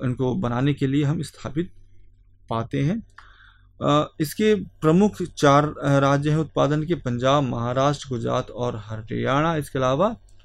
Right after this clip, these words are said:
मध्य प्रदेश में भी हम इसका उत्पादन पाते हैं। अ, इसके अलावा तिलहन फसल की बात करें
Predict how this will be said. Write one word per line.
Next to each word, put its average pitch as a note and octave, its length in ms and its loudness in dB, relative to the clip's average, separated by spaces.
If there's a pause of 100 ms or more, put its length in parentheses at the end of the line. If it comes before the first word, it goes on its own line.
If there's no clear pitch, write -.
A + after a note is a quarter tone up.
(180)
मध्य C3 380 -2
प्रदेश D#3+ 540 0 (360)
में C#3 120 4
भी C#3+ 100 2
हम C3 120 0
इसका A#2+ 380 -4 (280)
उत्पादन B2+ 540 -6 (680)
पाते A#2+ 260 -4
हैं। G#2 280 -8 (2250)
अ, B2+ 360 0
इसके - 180 0
अलावा E3+ 320 4
तिलहन D3+ 640 0
फसल D3 360 -2
की D#3 140 2
बात C#3 280 2
करें E3 300 0